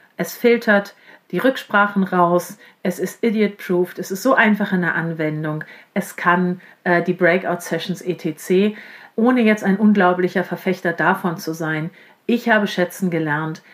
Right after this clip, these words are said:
wie zuverlässig das im Standardbetrieb läuft und wir haben's immerhin geschafft, damit letztes Jahr über zweitausend Kinder zu erreichen und zweitausend oder nix, das ist für mich eine riesige Differenz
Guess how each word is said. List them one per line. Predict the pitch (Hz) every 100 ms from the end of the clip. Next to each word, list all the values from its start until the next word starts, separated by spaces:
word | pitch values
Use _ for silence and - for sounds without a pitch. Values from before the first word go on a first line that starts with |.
| -
wie | 190 180 190 -
zuverlässig | - - 294 240 208 185 185 180 180 - _ _ -
das | 170 170 -
im | 185 180
Standardbetrieb | - 175 190 175 175 165 - 180 151
läuft | 160 180 226 240 - - - - - _
und | 202 196 190 _ _ _ _ -
wir | 175 -
haben's | 220
immerhin | 233 247 240 226
geschafft, | - 202 -
damit | 208 196
letztes | 196 208 247
Jahr | 185 - -
über | 247 226
zweitausend | - 220 202 202 208 196
Kinder | 285 262
zu | - -
erreichen | 151 156 139 - -
und | 165 -
zweitausend | - - 180 - 214 220 214 202
oder | 180 175
nix, | 254 - -
das | 180 -
ist | 208 -
für | 190
mich | 202 -
eine | 175 175 165
riesige | 269 262 214 190
Differenz | 185 180 151 151 214 269